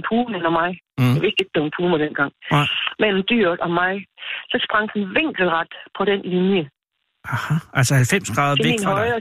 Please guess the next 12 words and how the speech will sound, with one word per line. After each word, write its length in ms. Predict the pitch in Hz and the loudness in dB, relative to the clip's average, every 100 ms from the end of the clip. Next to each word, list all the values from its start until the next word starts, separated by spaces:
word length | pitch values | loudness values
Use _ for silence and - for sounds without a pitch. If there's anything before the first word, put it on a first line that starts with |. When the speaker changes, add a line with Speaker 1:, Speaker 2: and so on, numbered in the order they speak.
| 220 | -2
Speaker 1:
side, 200 | 214 220 180 | 0 0 0
altså 160 | 185 185 196 214 | -2 -4 0 0
modsat 460 | 269 - 202 180 - - 190 | 0 0 -2 -2 -8 -6 -4
den 80 | - - | -4 -2
retning, 220 | 196 180 175 | -2 -2 0
hvor 100 | 170 | 0
den 80 | 165 | 0
var 80 | 147 175 | 0 -2
kommet 200 | 190 190 | -2 -2
fra. 120 | 151 151 - - 123 | -2 -4 -4 0 2
Speaker 2:
Aha. 200 | 113 113 | 4 4
Speaker 1:
Men 80 | 170 | 4